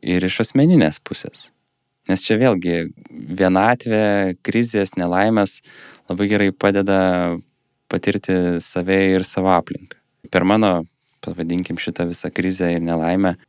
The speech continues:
buvo žmonių, kurie labai stipriai nuvylė, kur niekada negalėčiau patikėti, kad tie žmonės galėtų būti tokie. Bet buvo žmonių ir tikrai nemažai, kurie mane absoliučiai nustebino, kur aš net nebūčiau pagalvojęs, kad tie žmonės gali būti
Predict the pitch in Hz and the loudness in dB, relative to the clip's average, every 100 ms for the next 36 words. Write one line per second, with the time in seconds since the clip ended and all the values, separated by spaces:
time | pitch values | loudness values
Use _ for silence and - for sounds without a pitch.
0 | _ 90 92 90 92 90 92 - 90 90 | _ -2 0 0 0 2 2 2 2 4
1 | 101 117 - 87 85 85 82 80 - _ | 4 0 -2 -4 -2 -2 -2 -4 -6 _
2 | _ _ - 87 85 85 87 90 90 90 | _ _ -4 -2 -2 0 0 0 0 0
3 | 92 90 87 87 90 - 85 - - - | 2 2 2 2 0 -2 -4 -4 -6 -2
4 | 90 - - 82 87 85 87 85 82 - | -2 -2 -4 -2 -2 0 2 2 -2 -2
5 | 85 85 - 80 85 - - 80 - 87 | -2 -2 -6 -4 -6 -6 -6 -6 -4 -2
6 | 78 - 92 90 90 87 92 92 98 - | -2 -4 -6 -2 -2 -2 -2 0 0 -2
7 | _ - - 90 85 82 78 85 92 - | _ -12 -6 -4 -2 -2 -2 -4 -4 -6
8 | - 85 85 87 85 82 - - 85 87 | -6 -2 0 0 0 -4 -4 -2 0 0
9 | 85 - 85 87 - 85 82 - 107 85 | 0 -2 -4 -4 -2 0 0 2 2 2
10 | - - - - - 87 - 85 82 - | -6 -12 -14 -16 -10 -10 -8 -8 -10 -12
11 | - 62 62 85 82 85 - 85 87 85 | -12 -12 -10 -8 -8 -10 -6 -4 -2 -2
12 | 85 - - - - 87 87 85 85 85 | -4 -6 -8 -8 -4 -4 -4 -4 -4 -2
13 | 85 82 87 87 85 | -2 -2 -4 -4 -4